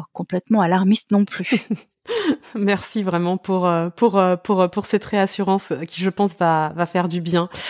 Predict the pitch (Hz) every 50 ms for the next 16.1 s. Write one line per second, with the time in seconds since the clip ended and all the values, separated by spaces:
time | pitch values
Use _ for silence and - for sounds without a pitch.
0 | - - - - - 160 156 147 147 151 - - 170 170 160 160 170 165 - -
1 | - 180 180 180 180 160 147 143 143 139 131 - - - - 160 156 - 180 -
2 | - 196 185 185 175 151 151 156 - - 170 - - 175 175 160 160 160 175 190
3 | - - - 170 156 156 170 175 - - 190 170 - - 190 - - - 190 170
4 | 165 143 147 151 156 - - - - - - - - - - - - - - 202
5 | 208 196 196 190 190 190 190 185 180 170 147 - _ _ - 196 180 - - -
6 | _ _ _ - 185 - - - - 226 233 254 262 - 170 139 - 170 160 -
7 | - - 247 220 180 196 208 208 208 214 220 226 214 196 170 156 151 147 151 -
8 | - 175 160 151 151 - - 170 165 165 180 180 175 190 196 196 - - 214 214
9 | 220 214 208 180 160 156 160 170 175 170 180 185 - - 190 180 - - 214 202
10 | - - 196 175 175 - - - - 180 165 180 170 196 196 196 - _ _ _
11 | _ - 294 294 269 - - - - 202 180 170 180 180 185 170 156 147 143 -
12 | - - 139 147 143 - - 170 156 160 160 160 156 151 165 156 - - 220 180
13 | 165 151 143 - - 175 170 156 165 147 156 156 151 - 202 196 - - - 156
14 | - - - 170 165 - - 233 233 220 - - - 165 165 170 165 147 139 151
15 | 156 151 160 175 - - - 135 147 165 - - - 139 - 143 131 - 135 143
16 | 196 226